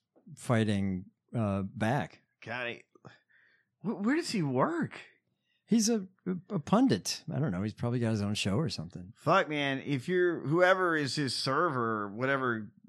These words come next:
Speaker 2: hosts his domain, you should drop him. I mean,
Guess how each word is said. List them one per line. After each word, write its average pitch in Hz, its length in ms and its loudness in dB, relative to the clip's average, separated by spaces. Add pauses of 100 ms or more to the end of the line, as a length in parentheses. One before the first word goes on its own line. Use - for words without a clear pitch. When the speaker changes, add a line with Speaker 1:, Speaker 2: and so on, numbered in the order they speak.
(840)
Speaker 2:
hosts 143 240 -4
his 143 160 -4
domain, 139 600 2
you 131 60 0
should 120 180 -8
drop 143 420 4
him. 117 160 -10 (1500)
I 90 200 -14
mean, 101 320 -6